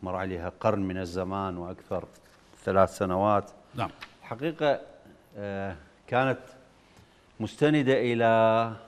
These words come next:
Speaker 1: وعي، تنامي وعي وطني عراقي في أن العراق بلدهم وخيراته خيراتهم ومستباحة لأجنبي، ويجب طرد الأجنبي ويجب القضاء عليه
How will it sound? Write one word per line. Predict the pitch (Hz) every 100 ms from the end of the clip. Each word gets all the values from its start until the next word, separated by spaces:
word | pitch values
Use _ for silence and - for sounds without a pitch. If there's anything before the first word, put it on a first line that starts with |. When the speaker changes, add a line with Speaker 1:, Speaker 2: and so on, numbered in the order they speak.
| - -
Speaker 1:
وعي، | 95 127 127 123 117 113 110 - - _ _ _
تنامي | 104 95 113 110 101
وعي | 104 110 107
وطني | 95 113 - 98 92
عراقي | 85 90 110 113 - 98 95 92 - _ _ _ - -
في | 113 113
أن | 113 110
العراق | 110 104 98 104 120 120 110 -
بلدهم | 90 104 107 - 98 101 92 - _ _ _ _ -
وخيراته | 98 104 101 110 107
خيراتهم | 104 101 92 104 101 85 95 95 95 95 - _ _ _ _ _ -
ومستباحة | 95 98 101 101 98 104 120 110 - 117 117 123 - 110
لأجنبي، | 104 101 107 90 104 95 104 101 98 -
ويجب | 104 101 92
طرد | 107 101
الأجنبي | 101 95 85 98 90 104 98 101 _ _ _ _
ويجب | 104 110 107 104
القضاء | 98 - 104 107
عليه | 104 107 104